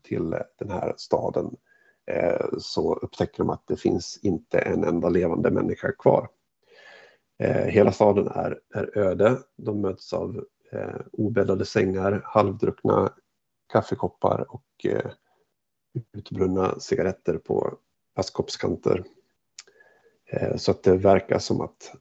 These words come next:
folk har bara försvunnit på ett ögonblick. Inga kroppar, inget blod, eh, ingenting. Folk har bara försvunnit.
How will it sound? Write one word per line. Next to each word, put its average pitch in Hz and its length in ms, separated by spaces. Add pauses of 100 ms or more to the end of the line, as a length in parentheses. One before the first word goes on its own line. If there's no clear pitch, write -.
folk - 320
har - 120
bara - 340 (220)
försvunnit - 720 (380)
på - 80
ett - 100
ögonblick. 98 580
Inga 113 180
kroppar, 95 600 (600)
inget 92 440
blod, 90 420 (280)
eh, - 440 (440)
ingenting. - 500
Folk - 200
har - 80
bara - 180
försvunnit. - 500